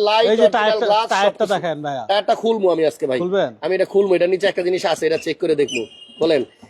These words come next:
Speaker 1: যারা নাকি প্রিমিও কিনবেন, একদম মনের মতো কন্ডিশনের একটা প্রিমিয়াম পাবেন আজকে। আর ছয়টা লাইভের একটাও মিস করবেন না, এক একটা লাইভে এক এক ধরনের গাড়ি আসবে আজকে, একদম মানে মিক্সড সব ধরনের গাড়ি পাবেন।
Speaker 2: খুলে গেছে মনে হয়, maybe।
Speaker 1: ভাই, কত মোসাইতে হয় এটা,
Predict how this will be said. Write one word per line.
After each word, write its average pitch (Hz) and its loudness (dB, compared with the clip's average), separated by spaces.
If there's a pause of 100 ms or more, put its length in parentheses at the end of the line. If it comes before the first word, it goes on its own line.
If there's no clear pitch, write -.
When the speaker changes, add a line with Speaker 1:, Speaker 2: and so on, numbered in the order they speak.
(160)
Speaker 1:
যারা 226 0
নাকি 285 -2
প্রিমিও 294 2
কিনবেন, 262 0 (380)
একদম 247 -2
মনের 302 6
মতো 302 2
কন্ডিশনের 262 -2
একটা 240 -4
প্রিমিয়াম 214 -4
পাবেন 196 0
আজকে। 170 -6 (360)
আর 190 -2
ছয়টা 262 0
লাইভের 277 2
একটাও 277 0
মিস 269 -4
করবেন 269 0
না, 285 -2 (500)
এক 269 -2
একটা 302 0
লাইভে 269 2
এক 269 2
এক 277 2
ধরনের 262 2
গাড়ি 220 2
আসবে 202 0
আজকে, 196 -4
একদম 254 0 (440)
মানে 233 2
মিক্সড 240 0
সব 285 0
ধরনের 294 6
গাড়ি 226 0
পাবেন। 175 -2 (100)
Speaker 2:
খুলে 202 -2
গেছে 190 -4
মনে 160 -8
হয়, 135 -12
maybe। 135 -10
Speaker 1:
ভাই, 156 -2 (340)
কত 170 -2
মোসাইতে 185 0
হয় 139 6
এটা, 147 2